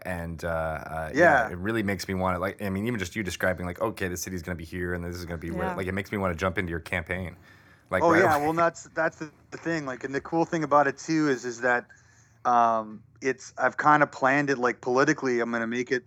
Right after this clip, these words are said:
Speaker 2: this thing I've called an ecranocracy. So it's, it has no traditional monarchical system or anything.
Speaker 1: Mm-hmm.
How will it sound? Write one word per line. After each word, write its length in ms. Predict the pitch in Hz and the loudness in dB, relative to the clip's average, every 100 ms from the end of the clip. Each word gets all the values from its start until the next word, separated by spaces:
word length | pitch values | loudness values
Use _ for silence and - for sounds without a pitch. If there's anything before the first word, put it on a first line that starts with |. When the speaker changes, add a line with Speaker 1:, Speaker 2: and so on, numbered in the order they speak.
| _ - | _ -10
Speaker 2:
this 140 | 117 | -4
thing 180 | 139 127 | 0 2
I've 120 | 117 | 2
called 280 | - 131 117 | 4 4 4
an 60 | 113 | 2
ecranocracy. 840 | 123 120 110 120 131 143 - 110 | 2 2 2 2 2 0 -2 -8
So 240 | - 123 117 | -2 0 0
it's, 180 | 113 - - - - | -2 -16 -20 -20 -6
it 240 | 135 135 120 | -4 -2 2
has 400 | 139 143 135 127 | 6 6 4 4
no 140 | 135 | 2
traditional 600 | 123 123 110 123 - 127 | 4 0 2 0 2 0
monarchical 540 | 113 104 110 123 143 | 4 2 4 2 0
system 380 | 131 147 - 151 | -2 -4 -4 0
or 60 | 147 | 2
anything. 400 | 151 - 160 156 | 2 2 0 0
Speaker 1:
Mm-hmm. 280 | 110 107 | -2 -2